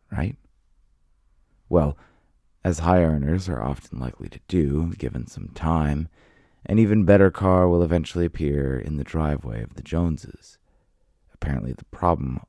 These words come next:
wasn't solved, but it feels like it can be solved again by shopping around for another pricey model to again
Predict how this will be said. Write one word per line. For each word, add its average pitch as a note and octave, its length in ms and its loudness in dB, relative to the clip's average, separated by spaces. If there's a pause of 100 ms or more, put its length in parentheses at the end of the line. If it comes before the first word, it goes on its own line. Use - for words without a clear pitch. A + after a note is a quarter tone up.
(160)
wasn't - 320 -8
solved, - 720 -4 (920)
but - 100 -6
it - 80 -10
feels C3+ 760 0
like C2+ 220 -6
it - 80 -20
can - 140 -10
be C2+ 100 -10
solved G2+ 560 -2
again E2+ 520 -4 (680)
by D2+ 100 -2
shopping C#2 420 -4
around C#2+ 640 0
for - 220 -14
another D2 340 -2
pricey - 500 -12
model D#2+ 560 -4 (460)
to D#2 160 -2
again D#2+ 500 0